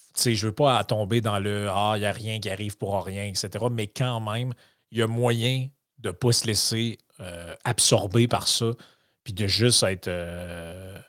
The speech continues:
être, être complètement esclave de, de, de ces, euh, de, de ces déterminismes. Tu sais, euh, je reviens souvent avec cet exemple-là, mais ça m'avait marqué quand je l'avais vu. C'était un documentaire que j'avais vu sur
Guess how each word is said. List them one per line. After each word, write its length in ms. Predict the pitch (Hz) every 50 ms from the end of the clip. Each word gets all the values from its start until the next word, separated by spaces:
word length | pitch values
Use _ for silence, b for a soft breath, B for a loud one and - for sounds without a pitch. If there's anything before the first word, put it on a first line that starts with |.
| _ _ _ _ _ _ _ _ _ _ _ _ _ _ _ _ _ _ _ -
être, 280 | 95 92 95 - - -
être 280 | 92 90 95 101 -
complètement 480 | - - 107 104 120 113 - - 117 117
esclave 720 | 110 107 104 - - - 117 110 104 107 107 104 98 90
de, 180 | 92 98 95 92
de, 200 | 87 92 90 87
de 140 | 98 98 90
ces, 360 | - - - - 90 90 90
euh, 520 | 90 85 85 85 85 85 85 82 85 85 85
de, 240 | 87 90 101 92 90
de 140 | 87 101 98
ces 180 | - - 117
déterminismes. 720 | 98 104 101 95 113 101 98 95 95 92 101 101 92 - -
Tu 80 | - -
sais, 180 | 131 113 104 95 B B B B B B B B B 92
euh, 280 | 87 85 82 85 85 - -
je 160 | 104 98 104
reviens 240 | 90 95 107 113 110
souvent 220 | - 123 110 123
avec 200 | 131 110 110 101
cet 200 | - 117 101 -
exemple-là, 600 | 107 95 87 107 98 92 85 - 110 110 123 127
mais 120 | 117 98
ça 160 | 90 - 101 92
m'avait 260 | 90 92 87 98 98
marqué 460 | 98 98 98 95 - - - 117 113
quand 160 | 113 107 90
je 100 | - 107
l'avais 340 | 98 98 101 92 90 90 87
vu. 280 | 85 90 101 113 120 b b b b b b b b
C'était 280 | - - - - 120
un 100 | 120 113
documentaire 920 | 104 95 92 - - 113 107 95 95 90 - 104 104 104 110 117 110 98
que 120 | - - 104
j'avais 300 | 90 101 95 90 92 90
vu 340 | 87 87 95 104 117 120 120
sur 600 | - - - 107 107 104 104 107 107 101 -